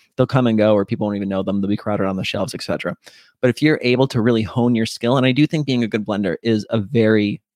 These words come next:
very difficult skill to master, especially as you're having to source barrels from different distilleries in different ways, and your variables keep changing. I think you're able to do it really well and hone your craft, you're gonna stand out. Um, even those folks at home, if, you know, if you think it's easy to blend,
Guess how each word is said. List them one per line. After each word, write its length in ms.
very 500
difficult 380
skill 340
to 100
master, 540
especially 500
as 100
you're 100
having 260
to 60
source 280
barrels 280
from 120
different 240
distilleries 560
in 80
different 240
ways, 340
and 80
your 100
variables 420
keep 160
changing. 400
I 500
think 80
you're 120
able 220
to 100
do 140
it 80
really 300
well 480
and 140
hone 240
your 120
craft, 420
you're 60
gonna 160
stand 320
out. 220
Um, 400
even 160
those 200
folks 220
at 60
home, 220
if, 160
you 140
know, 80
if 100
you 80
think 200
it's 260
easy 240
to 60
blend, 380